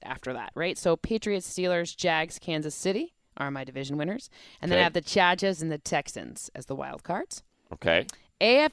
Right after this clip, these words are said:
Speaker 1: or N F C is significantly more tricky to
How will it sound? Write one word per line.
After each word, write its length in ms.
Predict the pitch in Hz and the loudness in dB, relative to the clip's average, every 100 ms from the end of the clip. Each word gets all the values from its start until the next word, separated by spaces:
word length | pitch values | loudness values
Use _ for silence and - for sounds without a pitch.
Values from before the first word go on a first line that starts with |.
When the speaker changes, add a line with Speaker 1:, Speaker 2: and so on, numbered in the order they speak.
| - | 4
Speaker 1:
or 140 | 208 - | 4 6
N 140 | 220 | 2
F 120 | 254 | 2
C 260 | - 262 269 | 0 2 2
is 300 | - 190 - | 4 0 -2
significantly 1040 | - 202 156 175 190 208 - 180 175 170 | -4 -2 0 0 2 0 0 -4 -2 -2
more 520 | 165 165 160 160 156 151 | 0 2 4 4 2 -2
tricky 400 | - 160 160 156 | 0 0 0 -4
to 340 | - 151 151 | -4 -4 -2